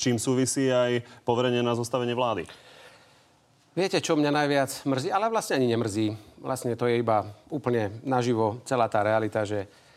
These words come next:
Speaker 2: kým títo ľudia, ktorí sú tu, ale aj tí, ktorí, e, tu momentálne nie sú, ráno vstanú a rozmýšľajú, čo by tak mohli urobiť, aby sa predsa len nejako, mm, spôsobom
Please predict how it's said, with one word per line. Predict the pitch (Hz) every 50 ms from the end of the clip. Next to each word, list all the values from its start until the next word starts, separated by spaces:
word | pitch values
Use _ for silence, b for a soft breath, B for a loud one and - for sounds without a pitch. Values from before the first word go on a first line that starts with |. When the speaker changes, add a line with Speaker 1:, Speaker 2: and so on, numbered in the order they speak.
| b b b b b b b b b _ -
Speaker 2:
kým | - 139 139 131 127 120 117 127 123 - - _ _
títo | - 147 147 143 147 135
ľudia, | 127 127 120 123 127 123 123 123 120 120 120 117 131 127 120 -
ktorí | 120 - - 131 127 127
sú | - 127 117 -
tu, | 143 151 151 131
ale | 117 110 110 107
aj | - -
tí, | 135
ktorí, | - - - 120 117 117 110 107
e, | 107 - - 120 117 113 113 113 110 113 113 110 110 110 -
tu | - 110 107
momentálne | 110 131 131 127 117 117 127 117 107 110 113
nie | 117 120 120
sú, | 113 - - 120 113 117 B B B B B B B
ráno | B 117 127 139 143 135
vstanú | 120 - - - 135 131 139 143 147 151 156 156 151 156 -
a | - 123 120
rozmýšľajú, | 135 127 127 135 127 - 135 131 127 123 123 120 113 117
čo | - - 180 214
by | 196 190 -
tak | 160 143 131
mohli | 139 151 139 131 127 120
urobiť, | 127 135 139 139 131 127 131 123 123
aby | 120 123 120
sa | - 120 -
predsa | - 113 135 147 - 139
len | 135 131 127 127
nejako, | 131 127 120 - 123 117 113 104 110
mm, | - - - 120 - 113
spôsobom | - - - 139 127 - 123 117 113 113